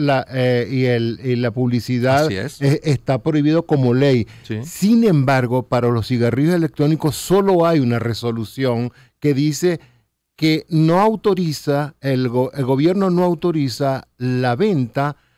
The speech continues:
Speaker 1: a menores de edad de este producto, pero es muy laxo.
Speaker 2: Eso no es suficiente.
Speaker 1: Eso no es suficiente.
Speaker 2: No, no es suficiente.
Speaker 1: Eh, no, no va a tener el impacto que deseamos,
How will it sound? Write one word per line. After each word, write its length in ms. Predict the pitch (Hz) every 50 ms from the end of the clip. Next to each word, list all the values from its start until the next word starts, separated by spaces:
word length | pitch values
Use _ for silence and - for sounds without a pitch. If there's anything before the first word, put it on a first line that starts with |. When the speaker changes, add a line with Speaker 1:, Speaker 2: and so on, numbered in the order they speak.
| _ _ _ -
Speaker 1:
a 120 | 135 135
menores 560 | 131 131 131 135 170 202 202 190 196 190 170 160
de 80 | 175
edad 320 | 175 170 165 156 151 151 127
de 100 | 139 131
este 320 | 117 - - 147 147 135
producto, 420 | 117 - 143 156 185 190 139 156
pero 200 | 120 139 143 139
es 80 | 147 143
muy 180 | 160 175 170 151
laxo. 300 | 139 139 139 147 151 -
Speaker 2:
Eso 100 | - 151
no 80 | 127
es 60 | 113
suficiente. 380 | - 123 98 104 - - 98 135
Speaker 1:
Eso 180 | 131 - 156 151
no 60 | 147
es 80 | 135 -
suficiente. 640 | - 143 117 131 123 104 117 185 175 135 117 98 117
Speaker 2:
No, 60 | 113
no 60 | 98
es 40 | -
suficiente. 560 | - - - - 87 127 135 135 131 127 123
Speaker 1:
Eh, 40 | 117 123
no, 240 | 131 135 135 135
no 200 | 135 147 151 151
va 100 | 147 160
a 40 | 165
tener 320 | - 160 143 131 135 135 135
el 100 | 143 147
impacto 480 | 147 131 113 135 131 123 110 - 147
que 140 | 127 139 139
deseamos, 640 | 123 120 117 - - 151 147 135 123 113 113 101